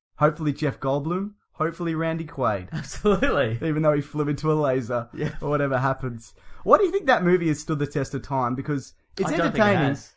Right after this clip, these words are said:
Speaker 1: but people still love it. But it's not, it's not a good movie.
Speaker 2: When was the last time they watched it, though?
Speaker 1: Yeah, good point. Great speech.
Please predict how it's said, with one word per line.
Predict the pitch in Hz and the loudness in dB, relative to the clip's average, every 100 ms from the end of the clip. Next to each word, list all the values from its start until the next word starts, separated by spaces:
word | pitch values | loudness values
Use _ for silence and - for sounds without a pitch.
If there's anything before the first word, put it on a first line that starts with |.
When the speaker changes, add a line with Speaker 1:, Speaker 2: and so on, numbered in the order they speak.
| - - | -4 2
Speaker 1:
but | 196 - | 2 4
people | 240 320 330 | 4 4 2
still | 277 214 | 2 4
love | 165 180 | 6 6
it. | 131 | 6
But | 190 | 2
it's | 190 220 | 2 2
not, | 262 | 0
it's | - | 0
not | 220 247 | 2 2
a | |
good | 160 180 147 | 4 2 2
movie. | 139 | 2
Speaker 2:
When | 160 | 2
was | 185 | 0
the | |
last | 180 165 | -2 -2
time | 156 | -4
they | 135 | -4
watched | 127 131 - | -6 -6 -8
it, | 110 | -8
though? | 107 | -2
Speaker 1:
Yeah, | 127 107 | -2 -2
good | 135 139 156 123 | -6 -4 -4 -2
point. | 131 113 101 | -2 -2 -4
Great | - 175 156 - | 2 2 2 -12
speech. | - 139 110 - - | -4 -4 -4 -10 -18